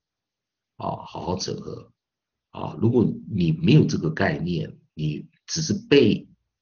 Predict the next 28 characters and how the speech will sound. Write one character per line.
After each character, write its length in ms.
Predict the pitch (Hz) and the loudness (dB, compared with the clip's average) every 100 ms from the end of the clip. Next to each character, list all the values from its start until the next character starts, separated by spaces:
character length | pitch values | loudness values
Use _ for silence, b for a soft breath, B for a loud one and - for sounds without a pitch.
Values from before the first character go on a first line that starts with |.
| _ | _
固 280 | - 208 139 | 4 6 6
定 240 | 123 113 80 | 6 2 2
句 240 | - 80 | -2 -4
型 280 | - - - | -4 -6 -10
的 140 | - | -14
话， 360 | - - - - _ _ _ _ _ _ | -12 -12 -12 -16 _ _ _ _ _ _
你 120 | 92 | 0
的 100 | 92 | 2
延 380 | 85 82 80 85 | 2 2 0 0
伸 500 | 101 - 104 104 107 | -2 0 2 0 -2
不 140 | - | -10
够。 340 | - - - - _ _ _ _ _ _ _ _ - | -8 -8 -8 -14 _ _ _ _ _ _ _ _ -8
所 140 | - | 2
以 200 | 104 - | 2 2
我 220 | - 98 - | -2 -2 0
只 100 | 92 | -2
要 80 | |
把 160 | 95 78 | -2 -4
句 280 | 78 - 90 | -2 2 2
子 180 | - - | 0 -8
啊 160 | - | -12
换， 300 | - - 101 | -12 -6 -6
随 200 | - - | -4 -6
便 320 | 82 101 - - _ _ _ _ | -2 -2 -2 -12 _ _ _ _
调 240 | 139 98 | 2 4
几 160 | - - | 2 -4
个 80 | - | -8
字， 420 | - - 78 - | -12 -10 -10 -12